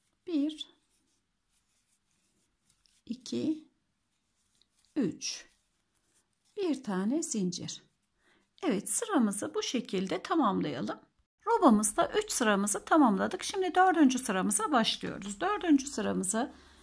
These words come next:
üç zincir çekerek bir, iki, üç bitiş yönünde çektiğim örgümün yönünü çeviriyorum ve üç tane trabzanımı birer birer örüyorum. Birincisini zincir çekerek ördüm, ikincisini örüyorum.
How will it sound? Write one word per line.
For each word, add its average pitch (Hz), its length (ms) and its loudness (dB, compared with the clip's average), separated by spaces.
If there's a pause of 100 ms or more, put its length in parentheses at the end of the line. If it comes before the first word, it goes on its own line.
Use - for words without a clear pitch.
(760)
üç 427 200 -2
zincir 226 380 0
çekerek 233 680 -4
bir, - 340 -2 (140)
iki, 262 440 -4
üç 202 320 -6
bitiş 320 340 0
yönünde 196 360 -2
çektiğim 233 600 -4
örgümün 226 580 -2
yönünü 226 420 2
çeviriyorum 254 760 0 (400)
ve - 80 -6
üç - 280 -4
tane 220 360 0
trabzanımı 208 800 -2
birer 330 340 0
birer 262 320 -2
örüyorum. 226 500 -2
Birincisini 302 640 4
zincir 226 360 0
çekerek 277 540 -4
ördüm, 277 420 0
ikincisini 220 720 -2
örüyorum. 233 560 -4